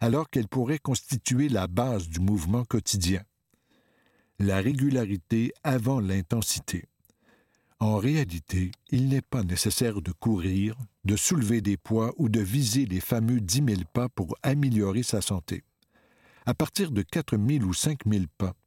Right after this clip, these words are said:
on observe déjà des bénéfices importants. Le message principal, c'est de briser la sédentarité,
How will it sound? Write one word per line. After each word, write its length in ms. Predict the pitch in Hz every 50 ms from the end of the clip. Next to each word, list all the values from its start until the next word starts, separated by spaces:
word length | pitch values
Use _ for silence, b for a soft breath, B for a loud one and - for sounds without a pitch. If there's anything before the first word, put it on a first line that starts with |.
| _ _ _ _ -
on 160 | 123 113 113
observe 480 | 127 120 - - 170 165 139 139 107 98
déjà 420 | 95 113 156 165 147 110 117 110
des 140 | 90 87 90
bénéfices 500 | 82 101 101 104 101 - - 139 - -
importants. 580 | 104 95 - - 95 - - - - 90 82 - - b b b b b b b b b b b b b b b b
Le 160 | - 110 110 110
message 480 | 117 135 131 - 170 165 151 110 95
principal, 760 | - - - 135 135 - - 107 90 - 101 98 104 110 - -
c'est 340 | - - - 131 127 131 131
de 260 | 113 92 104 110 107
briser 520 | 92 110 107 147 139 104 107 123 139 139
la 180 | 113 98 87 85
sédentarité, 1000 | - - 156 151 127 123 113 - - 101 85 82 82 - - - 87 87 85